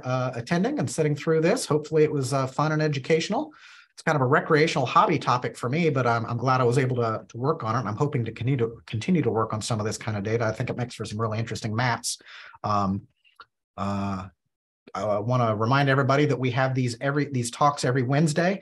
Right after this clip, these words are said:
on different topics in the Wolfram language, as well as, uh, uh, Wolfram Alpha. So feel free to, uh, check the community post concerning this to get a schedule for what talks are gonna be coming up. Uh,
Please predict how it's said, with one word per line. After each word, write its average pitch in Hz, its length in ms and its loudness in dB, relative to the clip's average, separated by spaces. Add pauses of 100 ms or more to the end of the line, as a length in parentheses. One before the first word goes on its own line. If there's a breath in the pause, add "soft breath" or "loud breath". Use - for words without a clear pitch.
(160 loud breath)
on 104 200 -6
different 147 280 0
topics 139 480 0
in 117 200 -6
the 117 60 -2
Wolfram 135 240 2
language, 131 340 4
as 110 120 2
well 143 320 6
as, 131 380 2
uh, 113 320 0 (180)
uh, 110 240 -8
Wolfram 123 320 -2
Alpha. 131 400 2 (300 loud breath)
So 117 480 2 (540)
feel 147 160 4
free 139 220 0
to, 127 400 2
uh, 113 220 2
check 135 260 -2
the 123 60 -10
community 139 420 0
post - 520 -2
concerning 135 380 -2
this 147 200 0
to - 80 -10
get 123 120 -2
a 120 40 -2
schedule 120 400 0
for 120 140 -4
what 117 280 0
talks 120 340 -2
are 107 60 -4
gonna 120 180 0
be 113 120 -2
coming 117 360 0
up. 220 240 2 (540 loud breath)
Uh, 110 380 -2